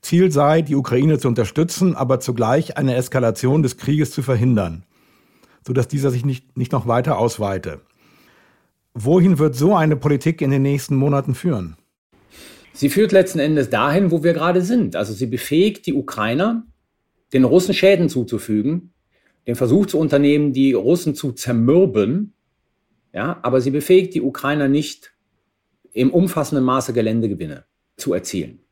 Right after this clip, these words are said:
Speaker 2: Und das ist die Voraussetzung für eine Veränderung der russischen Wahrnehmung über diesen Krieg. Das heißt also, die Art und Weise, wie wir Waffen liefern,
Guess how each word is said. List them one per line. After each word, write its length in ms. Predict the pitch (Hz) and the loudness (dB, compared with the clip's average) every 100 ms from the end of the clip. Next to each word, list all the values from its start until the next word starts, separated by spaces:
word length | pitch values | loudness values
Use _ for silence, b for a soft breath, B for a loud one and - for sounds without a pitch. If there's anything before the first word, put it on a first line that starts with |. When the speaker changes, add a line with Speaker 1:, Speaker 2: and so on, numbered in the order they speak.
| _ - | _ -14
Speaker 2:
Und 100 | 104 | -4
das 120 | 131 151 | -2 -2
ist 120 | - | -4
die 60 | |
Voraussetzung 760 | 160 135 120 143 151 - 147 139 | -2 0 2 2 0 -2 -2 -2
für 340 | - 135 135 | -2 0 2
eine 180 | 123 123 | 0 -4
Veränderung 540 | 123 110 127 131 123 120 | -4 -2 0 0 0 -2
der 100 | 107 | 0
russischen 440 | - - - 113 | 0 -2 -6 -2
Wahrnehmung 520 | 110 117 107 92 90 | 0 0 -2 -2 -4
über 220 | 95 90 | -6 -6
diesen 200 | 85 85 | -8 -12
Krieg. 340 | 85 - 69 _ _ _ b b b b b b | -16 -14 -16 _ _ _ b b b b b b
Das 160 | - - | -8 0
heißt 220 | 135 139 | 0 0
also, 340 | - 123 131 123 | 0 2 2 2
die 160 | - | 0
Art 220 | 120 180 | -2 -2
und 100 | 185 | 0
Weise, 300 | 131 139 127 | 0 0 0
wie 120 | 135 117 | -2 0
wir 160 | 117 | 0
Waffen 260 | 117 113 113 | 0 -2 -4
liefern, 580 | 120 202 143 120 190 | -2 -2 -2 -2 -4